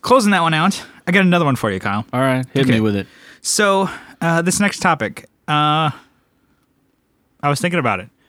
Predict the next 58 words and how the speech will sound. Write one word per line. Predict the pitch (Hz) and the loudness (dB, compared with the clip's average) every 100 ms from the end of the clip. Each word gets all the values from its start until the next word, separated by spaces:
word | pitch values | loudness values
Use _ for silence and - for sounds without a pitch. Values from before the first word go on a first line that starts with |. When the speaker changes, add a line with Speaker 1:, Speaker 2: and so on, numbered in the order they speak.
| _ _ | _ _
Speaker 1:
Stage | - 180 202 | -4 -2 0
fright. | - 95 - _ _ _ _ _ _ | -2 -4 -8 _ _ _ _ _ _
Do | - | 0
you | - | 2
Speaker 2:
Yeah. | 214 | 2
Speaker 1:
ever | 262 240 | 0 -2
get, | - 196 - _ | -4 -6 -8 _
like, | 175 175 - - | -4 -4 -6 -6
you | 165 | -2
know, | 127 | -2
not | 127 147 135 | -2 -4 -4
just | 117 | -4
like, | 123 - - - | -6 -8 -10 -2
"Ooh," | 302 403 269 240 190 160 135 - 240 | 0 2 2 2 0 -2 -2 -6 -4
you | 170 | -2
know, | 135 | -2
like, | 127 117 | -2 -4
s-, | 127 - | -10 -12
like, | 175 127 104 | -6 -6 -6
scared, | - 180 180 147 | -6 -4 -2 -2
shaking | - 214 190 | -2 -2 -2
at | 170 | -4
the | 151 | -2
knees. | 190 190 127 - - | -2 -2 -4 -10 -20
But | - | -4
do | 226 | -2
you | |
ever | 226 | 0
get, | 220 | -2
like, | 185 139 | -4 -4
nervous? | 120 147 175 185 180 - | -4 -2 -2 -2 -4 -4
You | 151 | -4
get, | 123 | -4
like, | 120 | -6
stage | - 156 160 | -4 -4 -4
fright | - 170 165 | -2 -2 -2
anymore? | 151 147 147 156 160 156 | -4 -2 -2 -2 -2 -2
I'm | 139 | -2
like, | 123 - - - - | -2 -6 -20 -20 -2
or, | 175 | 0
you | 175 185 | 2 0
know, | 165 | 0
maybe, | 180 185 | 0 0
like, | 180 160 - _ _ _ _ _ _ _ _ | -2 -2 -6 _ _ _ _ _ _ _ _
just | 117 113 - _ | -4 -4 -6 _
bring | 117 131 135 | -4 -2 0
it | |
out | 175 | -2
there. | 107 | -2
Do | 92 | -4
you | 120 | -4
get | 139 | -4
stage | - 143 135 | -2 -4 -4
fright? | 180 196 - _ _ _ _ 151 | -4 -6 -8 _ _ _ _ -6
And, | 139 | -4
like, | 135 139 | -4 -4
you | 143 | -4
know | 123 | -4